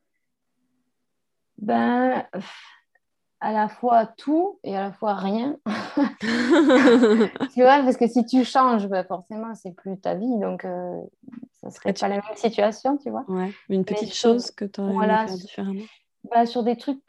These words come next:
Speaker 1: plus précis, je pense que quelque part, j'aurais aimé avoir des enfants un peu plus tôt.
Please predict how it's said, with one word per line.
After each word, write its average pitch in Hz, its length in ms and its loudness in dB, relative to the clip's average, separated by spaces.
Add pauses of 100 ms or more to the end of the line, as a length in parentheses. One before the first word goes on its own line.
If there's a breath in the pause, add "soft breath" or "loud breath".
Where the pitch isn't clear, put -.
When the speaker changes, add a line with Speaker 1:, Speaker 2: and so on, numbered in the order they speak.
(120)
Speaker 1:
plus 247 200 -6
précis, 247 440 -8
je - 160 -12
pense 330 260 -2
que 247 440 0
quelque 254 280 -2
part, 277 280 -4
j'aurais 233 260 -4
aimé 247 180 0
avoir 240 240 2
des 220 100 -6
enfants 226 380 -6
un 262 120 -4
peu 262 120 -8
plus 240 200 -14
tôt. 208 220 -12